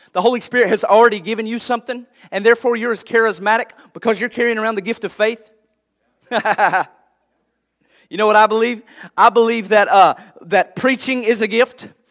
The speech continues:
I believe that, that administration is a spiritual gift. I believe that faith is a gift, so on and so forth. Some Baptists believe in, in, in just a few of the gifts, but then other Baptists believe in all the gifts.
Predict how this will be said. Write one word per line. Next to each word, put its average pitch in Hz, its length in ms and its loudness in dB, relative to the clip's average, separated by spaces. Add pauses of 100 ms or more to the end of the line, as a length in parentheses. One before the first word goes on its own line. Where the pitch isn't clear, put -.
(160)
I 190 120 4
believe 240 220 -2
that, 190 100 -2
that - 320 -6
administration 233 920 -2
is 220 120 -10
a 226 60 -6
spiritual 240 380 -6
gift. 240 240 -8 (160)
I 220 140 2
believe 226 400 -2
that - 380 0
faith 247 520 -2
is 220 100 -8
a 240 80 -2
gift, 233 220 -4
so 247 180 0
on 240 60 0
and 226 100 -4
so 240 160 2
forth. - 240 -4 (120)
Some 285 360 -2
Baptists 254 320 -2
believe 254 320 -4
in, 226 220 -6 (240)
in, 220 200 2 (180)
in 220 180 -4
just 247 300 0
a 226 40 2
few 285 240 0
of 294 60 -2
the 247 80 -2
gifts, 226 280 0 (180)
but - 120 -2
then 247 160 -2
other 262 240 0
Baptists 233 340 2
believe 226 340 2
in 214 120 -2
all 214 380 6
the 180 120 -4
gifts. - 600 -8